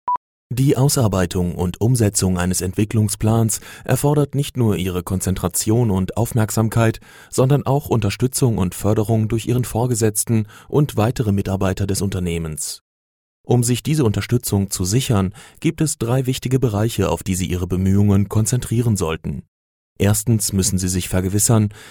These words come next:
dass Sie die Erwartungen, die mit Ihrer momentanen Anstellung einhergehen, erfüllen. Zweitens müssen Sie sich einen Ruf für das Leisten von Qualitätsarbeit erarbeiten. Und drittens ist es wichtig, dass Sie sich die Zeit nehmen, zu den richtigen Menschen im Unternehmen,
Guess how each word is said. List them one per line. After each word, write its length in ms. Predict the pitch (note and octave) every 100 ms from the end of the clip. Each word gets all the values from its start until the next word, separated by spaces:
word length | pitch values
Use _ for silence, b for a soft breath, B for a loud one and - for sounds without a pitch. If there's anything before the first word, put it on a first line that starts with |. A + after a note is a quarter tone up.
| B
dass 180 | - C3
Sie 100 | C#3
die 120 | C3
Erwartungen, 720 | - A2 A#2 C3+ A#2 F#2+ E2 -
die 120 | F2+
mit 140 | F2
Ihrer 200 | F2+ F2+
momentanen 640 | F#2 A2 F#2 F#2+ F2 F2
Anstellung 480 | F2+ A2+ - G2+ F2+
einhergehen, 680 | E2+ F2 G2 A2 A2 A2 A2
erfüllen. 560 | G#2+ - B2 B2+ G#2 F#2 _ _ _
Zweitens 580 | - G2+ B2 G#2+ F#2+ -
müssen 280 | G2+ G#2 A#2+
Sie 100 | A2
sich 300 | G2+ G#2+ -
einen 220 | G#2+ A2+
Ruf 360 | G#2 C3 C3+ -
für 160 | - F#2+
das 200 | F#2 G2+
Leisten 360 | G2 G#2+ A2+
von 200 | G2+ G#2+
Qualitätsarbeit 800 | - A2+ A#2 A2+ - G#2 G2 F#2
erarbeiten. 640 | F#2 D#2 F#2+ G2+ G2+ A#2 A#2 - _ _ -
Und 260 | B2+ B2+ -
drittens 580 | A2+ D3+ C#3+ G#2+ - -
ist 220 | F#2+ -
es 160 | F2+ G2
wichtig, 420 | G#2+ - G#2 - B B -
dass 160 | B2
Sie 120 | - A#2+
sich 260 | B2+ -
die 120 | B2
Zeit 380 | - - A#2 -
nehmen, 400 | A#2+ B2 B2 B2
zu 140 | - G2+
den 160 | F2
richtigen 480 | F2+ B2 - A#2 F#2+
Menschen 340 | F2+ G2 -
im 140 | G#2+ F#2+
Unternehmen, 640 | F2 F2+ F#2 G2 A2 A2